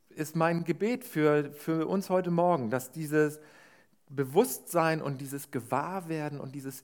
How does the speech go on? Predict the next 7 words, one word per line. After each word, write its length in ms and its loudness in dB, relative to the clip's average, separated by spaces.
Innewerden 540 0
des 180 -4
Himmelslieds 640 0
in 200 -4
uns, 420 -4
eine 280 -2
Anbetung, 840 -2